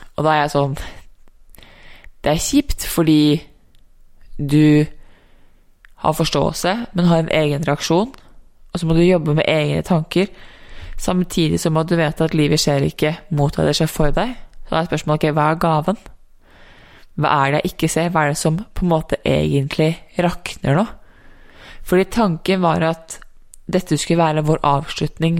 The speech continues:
med litt sånn becoming og bedre på livet. Og så er det som at livet sier nei.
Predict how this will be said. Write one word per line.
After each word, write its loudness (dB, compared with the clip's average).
med 2
litt -4
sånn -4
becoming -2
og 0
bedre 0
på 2
livet. 2
Og 2
så 4
er 4
det -6
som 0
at -4
livet -2
sier 2
nei. -2